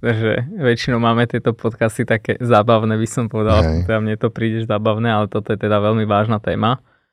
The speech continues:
Speaker 1: A v podstate iba počiarkujem to, čo si povedal, a zároveň to berem, že to je také, aj to niečo, čo sa snažíme aj keby dostať do tej spoločnosti, všetky cez tie vzdelávacie projekty, že, že proste,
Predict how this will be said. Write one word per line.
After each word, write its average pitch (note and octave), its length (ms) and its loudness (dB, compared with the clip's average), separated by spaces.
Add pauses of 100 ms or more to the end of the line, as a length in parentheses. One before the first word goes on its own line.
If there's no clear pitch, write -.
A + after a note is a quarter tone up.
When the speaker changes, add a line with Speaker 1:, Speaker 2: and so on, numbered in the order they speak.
(540)
Speaker 1:
A A2 480 4
v - 40 -14
podstate A#2+ 400 -4
iba A#2 120 2
počiarkujem A#2 560 -2
to, A2 120 -2
čo - 160 -10
si A#2+ 120 0
povedal, A2 520 2
a G#2+ 160 2
zároveň A2 720 2 (600)
to A#2 80 -2
berem, A2 400 2
že G#2+ 120 0
to - 200 -4
je A2 180 2 (180)
také, A2 400 -4
aj A2 320 -2
to A#2+ 120 0
niečo, A#2 360 0
čo A2 160 -8
sa - 120 -6
snažíme A2 520 -2
aj G#2 80 -6
keby G#2 200 -2
dostať G#2 360 -4
do G#2 80 -2
tej G#2+ 160 -2
spoločnosti, A2 640 -2
všetky A2 320 -6
cez G#2+ 200 -6
tie A2 120 -6
vzdelávacie A2 560 0
projekty, A2+ 520 -2
že, A2+ 160 0 (640)
že A2+ 160 -4
proste, A2 600 -6